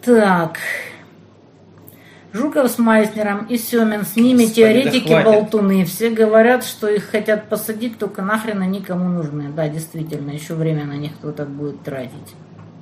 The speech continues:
Speaker 2: Не, Костя очень талантливый человек, как и Жуков, в принципе.
Speaker 1: Очень жаль, что они заняли такую позицию,
Speaker 2: Ну как, это
Speaker 1: конечно.
Speaker 2: их выбор, и мне не жаль, но это их выбор, как бы. А, я с Константином говорил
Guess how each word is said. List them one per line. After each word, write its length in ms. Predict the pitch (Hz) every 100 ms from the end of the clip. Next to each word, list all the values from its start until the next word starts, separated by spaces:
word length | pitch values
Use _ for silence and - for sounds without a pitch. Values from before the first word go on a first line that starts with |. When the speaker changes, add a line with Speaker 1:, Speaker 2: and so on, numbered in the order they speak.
| -
Speaker 2:
Не, 220 | 294 170
Костя 800 | - 220 - 160 143 139 135 131 - - - - - - - - - -
очень 260 | 131 - 135
талантливый 480 | 127 160 180 127 127
человек, 320 | - 131 131
как 160 | 160 165
и 80 |
Жуков, 400 | 147 160 190 139
в 40 | -
принципе. 460 | 131 120 - - -
Speaker 1:
Очень 320 | 247 233 226
жаль, 280 | 196 220 196
что 220 | - 196
они 200 | 185 185
заняли 440 | 180 220 208 185
такую 440 | 175 175 165 180 175
позицию, 600 | 175 165 165 160 - 170
Speaker 2:
Ну 80 | 220
как, 240 | - 165
это 80 | 160
Speaker 1:
конечно. 200 | 180 170
Speaker 2:
их 20 |
выбор, 300 | 170 233 160
и 80 | 180
мне 180 | 180 220
не 140 | 185
жаль, 400 | 123 147 139 - -
но 160 | 135 170
это 140 | 170
их 180 | 165 165
выбор, 300 | 175 147 -
как 220 | - - -
бы. 120 | - - - - - - -
А, 440 | 127 123 120 113 - -
я 260 | 127 170 -
с 80 |
Константином 600 | - 131 - 131 160 139 120
говорил 480 | 120 120 131 143